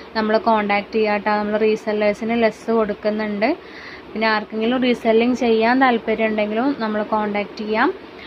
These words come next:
അപ്പോൾ ആദ്യമായിട്ട് ചെയ്യുന്നവരാണെങ്കിൽ നമ്മളടുത്തുനിന്ന് ആദ്യം ഒരു മൂന്ന് ഓർഡറെങ്കിലും പ്ലേസ് ചെയ്യണം. അതിന് ശേഷമേ ലെസ് ഉണ്ടാവുള്ളൂ ട്ടോ. ആ, റീസെല്ലേഴ്സ് ആണെങ്കിൽ നിങ്ങളുടെ, ആ, WhatsApp ഗ്രൂപ്പിൻ്റെ സ്ക്രീൻഷോട്ട് നമുക്ക് അയച്ചു തരണം.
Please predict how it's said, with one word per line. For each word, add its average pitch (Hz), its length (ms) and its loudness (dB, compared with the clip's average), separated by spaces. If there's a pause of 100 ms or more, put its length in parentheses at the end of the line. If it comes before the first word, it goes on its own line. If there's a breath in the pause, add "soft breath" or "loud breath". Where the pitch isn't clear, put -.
(260 loud breath)
അപ്പോൾ 196 160 0
ആദ്യമായിട്ട് 233 440 4
ചെയ്യുന്നവരാണെങ്കിൽ 226 1160 2
നമ്മളടുത്തുനിന്ന് 214 640 0
ആദ്യം 226 420 2 (100)
ഒരു 220 100 -4
മൂന്ന് 226 440 2
ഓർഡറെങ്കിലും 214 580 0
പ്ലേസ് 202 400 0
ചെയ്യണം. 220 420 -2
അതിന് 202 280 -4
ശേഷമേ 226 500 -2
ലെസ് 220 380 0
ഉണ്ടാവുള്ളൂ 208 580 0
ട്ടോ. 214 240 -2 (600 loud breath)
ആ, 214 220 -2
റീസെല്ലേഴ്സ് 220 600 2
ആണെങ്കിൽ 233 640 2
നിങ്ങളുടെ, 214 480 0
ആ, 240 300 0 (320)
WhatsApp 202 500 -2
ഗ്രൂപ്പിൻ്റെ 214 640 -2
സ്ക്രീൻഷോട്ട് 208 720 -4
നമുക്ക് 220 400 0
അയച്ചു 202 360 -2
തരണം. 214 460 0